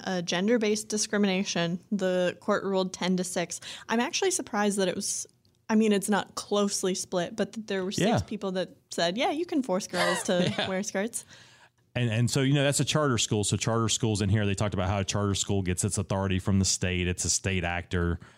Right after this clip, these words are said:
Speaker 2: similar to what a public school, right? Uh, just a normal public school would be. And, yeah, it seems cut and dry to me. Um, but that was, that was a, that was a case that came down too. I feel like we had another case that came down, but, um,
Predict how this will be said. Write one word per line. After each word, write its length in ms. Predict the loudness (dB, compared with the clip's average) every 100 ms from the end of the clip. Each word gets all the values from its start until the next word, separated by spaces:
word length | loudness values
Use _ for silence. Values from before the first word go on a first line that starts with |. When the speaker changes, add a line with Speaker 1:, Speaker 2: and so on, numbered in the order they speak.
| _ _ -2
Speaker 2:
similar 360 | 2 2 2
to 80 | 2
what 140 | 0
a 40 | 0
public 400 | 0 0 -2 -2
school, 480 | -2 0 2 0 0
right? 300 | -2 -2 -2
Uh, 80 |
just 220 | -2 0 2
a 40 |
normal 580 | 2 4 2 2 0 -4 -14 _
public 280 | -4 -4 -4
school 280 | -2 0 0
would 200 | -2 -2
be. 400 | 2 2 0 -2 -14 -20 -10
And, 280 | -6 -4 -4
yeah, 200 | -2 -2
it 60 | 0
seems 340 | 2 2 2
cut 200 | 0 0
and 100 | 0
dry 220 | 0 0
to 80 | 0
me. 380 | 0 0 -2 -4 _ _ _ _ _ _ _ _ -2
Um, 560 | 0 2 0 0 -4 -8 _ _ _ _ -12 -12 _ _
but 120 | -2
that 160 | 0 2
was, 180 | 2 0
that 300 | 0 0 0
was 160 | 2
a, 120 | 0
that 160 | 0 0
was 120 | -2
a 40 | -2
case 260 | -2 -2
that 120 | -4
came 220 | -2 0 2
down 220 | 2 0
too. 360 | 2 2 0 -2 -10 -12 -4
I 40 |
feel 100 | 0
like 100 | 2
we 80 | 2
had 100 | 2
another 220 | 2 0
case 260 | 0 -2 -2
that 120 | -4
came 260 | -2 0 0
down, 320 | 0 0 0
but, 260 | 0 0
um, 500 | 0 0 0 -2 -4